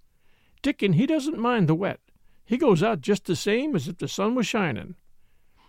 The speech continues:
He says he sees things on rainy days as doesn't show when it's in fair weather. He once found a little fox cub half drowned in its hole,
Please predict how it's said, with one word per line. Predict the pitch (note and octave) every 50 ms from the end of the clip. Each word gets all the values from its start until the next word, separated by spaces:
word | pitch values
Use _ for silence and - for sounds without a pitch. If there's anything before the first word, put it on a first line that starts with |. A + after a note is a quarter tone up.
| _ _ -
He | - - B3
says | A#3 - D4 C#4+ A3
he | A#3 B3 F#3
sees | - - B3+ C#4 C4+ A3 -
things | - B3 G#3+ F3+ B2 D#3
on | E3 D3
rainy | D3 G3+ C4+ D4 A#3 D#3+
days | F3+ B2 A#2+ B2 D3+ F3 - - - - - - _ _ _ -
as | G#3+ F3
doesn't | C#3+ - G#3 G#3 F#3 F#3 A3 F3+
show | - - A#3 C4 B3 G3
when | D3 D3+ D3 C#3+
it's | C3+ - -
in | E3 C#3
fair | - - F3+ D3 C3
weather. | C3+ F#3 A#3 G3+ - - - - - _ _ _ _ _ _ _ _ _ _ _ - - _ - - - - _
He | - - E3
once | F#3+ C#4+ E4 D#4 -
found | - A3+ G#3+ G3 F3
a | E3
little | E3+ A#3 A#3 G#3
fox | - - - - - - -
cub | - - D#3 C#3+ C3+
half | B2+ D#3+ G3+ G#3 - -
drowned | - F#3+ G#3 A3+ A#3+ G#3+
in | G#3+ F3
its | D3 C3 -
hole, | - G3 A3+ A#3+ F#3+ B2 F2+ -